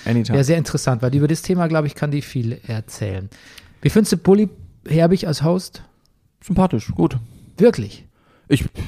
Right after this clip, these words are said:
Speaker 1: ja, findest du nicht?
Speaker 2: Völliger Turn-off.
Speaker 1: Find ich, pff,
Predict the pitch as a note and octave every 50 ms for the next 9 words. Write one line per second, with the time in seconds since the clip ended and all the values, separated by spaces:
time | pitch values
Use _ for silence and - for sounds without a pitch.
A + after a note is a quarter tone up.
0 | - - B2+ C3+ E3 F3+ D#3+ - - - _ _ - - - - - E3+ D#3 -
1 | D#3 G#3 C#4 - - _ _ _ _ _ _ _ - - D#3+ C#3 B2+ A#2+ A2+ -
2 | - - B2+ G#2+ G2 F#2+ - - - - - F3 F3+ - - - - - - -
3 | -